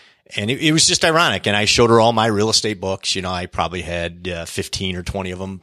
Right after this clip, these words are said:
uh, since I was twenty, you know, acquiring 'em over the years. And, uh, it just was almost like it was meant to be. So we decided, "Well, why don't we buy a, um, a rental property together?" And that was in November of two thousand fourteen. I started looking.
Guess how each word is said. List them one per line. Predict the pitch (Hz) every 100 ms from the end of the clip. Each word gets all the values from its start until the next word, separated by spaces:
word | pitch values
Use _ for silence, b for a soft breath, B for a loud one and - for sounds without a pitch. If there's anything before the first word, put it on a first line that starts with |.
| -
uh, | 92 65
since | - 98 87
I | 87
was | 90
twenty, | - 92 87
you | 92 95
know, | 90 87
acquiring | - 90 87 90
'em | 90
over | 87 92
the | 90
years. | 82 82 101 -
And, | 82 82
uh, | 85 165 170 - B B B B B B B _
it | -
just | 147 156 -
was | 127
almost | 127 127 120
like | 123 110
it | 113
was | 98
meant | 101 95
to | 98
be. | 98 90
So | 85 95
we | 95
decided, | 98 - 90 92 90 - -
"Well, | 90 98 -
why | 82 85
don't | 107 107
we | 101 101
buy | 87 80 90 101 101 -
a, | 90 87 90 90 - -
um, | - 98 101 110 104 -
a | - 117
rental | 120 185
property | 104 85 - 78
together?" | 80 80 80 80 _ -
And | 90 87 92
that | 92
was | 95 92
in | 90 87 90 90
November | 95 92 101 107 104 92
of | 90 - -
two | - 110
thousand | 95 95 92 90 85 80
fourteen. | - 90 - - 107
I | 90 90
started | - 87 87
looking. | 92 90 95